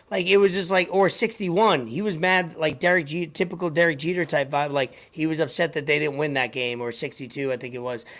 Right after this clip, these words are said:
And it was just like, that's who he is. He wants to win, and he wants, I think, consistency and know that if he's here for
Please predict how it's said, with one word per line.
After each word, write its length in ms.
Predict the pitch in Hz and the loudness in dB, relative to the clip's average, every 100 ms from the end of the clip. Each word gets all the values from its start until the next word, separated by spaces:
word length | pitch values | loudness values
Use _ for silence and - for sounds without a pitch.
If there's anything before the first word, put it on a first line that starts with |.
| - | -12
And 140 | 190 180 | -2 0
it 40 | |
was 120 | 185 | 0
just 160 | 175 175 | 0 0
like, 180 | 170 156 | 2 2
that's 220 | 160 156 | 2 2
who 180 | 160 147 | 0 0
he 180 | 139 | 2
is. 220 | 160 127 - - | 2 0 -4 -16
He 200 | - 160 | -12 -6
wants 340 | 143 165 196 - | 0 0 0 0
to 140 | 240 | 0
win, 420 | 165 170 165 170 170 _ - | 2 4 2 0 -6 _ -6
and 140 | 143 | -2
he 60 | 139 | 0
wants, 280 | 147 143 147 | 0 0 0
I 80 | |
think, 300 | 139 151 131 | 0 -2 -4
consistency 800 | - 123 135 160 170 156 180 170 | -6 -8 -6 -4 -4 -4 -2 0
and 280 | 151 135 131 | 0 -2 -2
know 420 | 139 147 135 123 - - _ | 0 2 2 0 -6 -20 _
that 320 | 143 131 127 - | 2 2 0 -6
if 140 | 127 | -6
he's 220 | 156 143 | -4 -2
here 160 | 170 147 | -2 -4
for 160 | 147 | -6